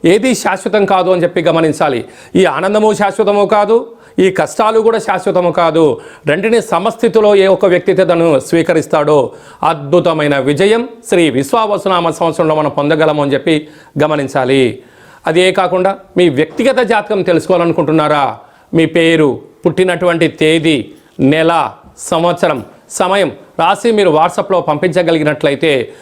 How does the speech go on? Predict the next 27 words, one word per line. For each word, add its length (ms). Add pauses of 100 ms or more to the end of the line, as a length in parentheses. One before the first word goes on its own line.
(120)
సంపూర్ణమైనటువంటి 1040
వంద 360
సంవత్సరాల 560
జాతకాన్ని 640 (300)
వ్రాసి 440 (220)
పంపించి 540 (260)
మీరు 140
పుట్టినప్పుడు 500
గ్రహ 240
గమనాలు 420
ఎలా 280
ఉన్నాయి, 420 (300)
ప్రస్తుతం 380
ఎలా 200
ఉంటున్నాయి, 680 (240)
రాబోయే 400
కాలంలో 340
ఎలా 220
ఉండబోతున్నాయో 840 (200)
సవివరంగా 640
సంపూర్ణంగా 680
జాతకాన్ని 720 (440)
వివరించడం, 600 (100)
తెలియజేయడం 480
జరుగుతుందని 480
చెప్పి 200
గమనించాలి. 540